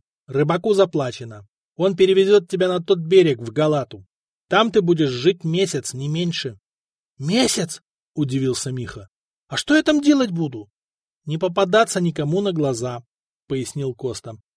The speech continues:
«Оденься попроще и сними угол в какой-нибудь дыре. Хорошую одежду спрячь и никому не показывай, пригодится ещё». «А деньги?» — вскинулся Миха.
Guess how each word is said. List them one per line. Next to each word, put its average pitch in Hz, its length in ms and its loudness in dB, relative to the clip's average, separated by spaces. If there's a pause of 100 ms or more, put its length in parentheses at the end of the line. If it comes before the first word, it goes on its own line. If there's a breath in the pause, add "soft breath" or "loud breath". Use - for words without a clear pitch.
(280)
«Оденься 180 540 -2
попроще 160 840 -2
и 151 120 -10
сними 208 360 -4
угол 202 320 2
в - 60 -8
какой-нибудь 170 600 -2
дыре. 135 420 -4 (360)
Хорошую 185 520 2
одежду 180 400 4
спрячь 202 460 -2
и 156 60 -4
никому 143 340 -4
не 226 100 -2
показывай, 127 680 -6 (100)
пригодится 175 560 -2
ещё». 104 420 -14 (540)
«А 170 180 0
деньги?» — 175 600 0 (240)
вскинулся 143 580 -4
Миха. 127 420 -8